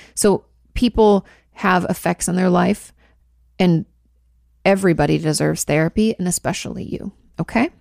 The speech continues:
Final question, question number ten says, "Hey, Katie,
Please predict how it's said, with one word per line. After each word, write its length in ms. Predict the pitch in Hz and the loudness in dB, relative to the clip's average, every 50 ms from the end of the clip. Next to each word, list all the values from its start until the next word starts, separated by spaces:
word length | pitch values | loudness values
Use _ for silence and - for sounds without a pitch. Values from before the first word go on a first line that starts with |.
| _ _ _ _ _ _ _ _ _ _ _ _ _ _ _ _ _ _ - - | _ _ _ _ _ _ _ _ _ _ _ _ _ _ _ _ _ _ -2 0
Final 240 | 277 294 370 403 | 2 2 2 0
question, 340 | 381 - - - - - 190 | 0 0 -2 -2 0 -2 -2
question 280 | 202 - 339 - - 339 | 0 0 0 0 0 0
number 180 | 311 240 - | 0 0 0
ten 360 | - - - 196 110 - 185 - _ - - - - - | 0 -2 -2 -4 -4 -4 -8 -12 _ -20 -20 -20 -16 -4
says, 200 | - - 208 - | -2 0 0 2
"Hey, 180 | - 349 440 | 2 2 2
Katie, 380 | 440 - - - - 165 202 | 2 0 -2 -2 -2 -4 -6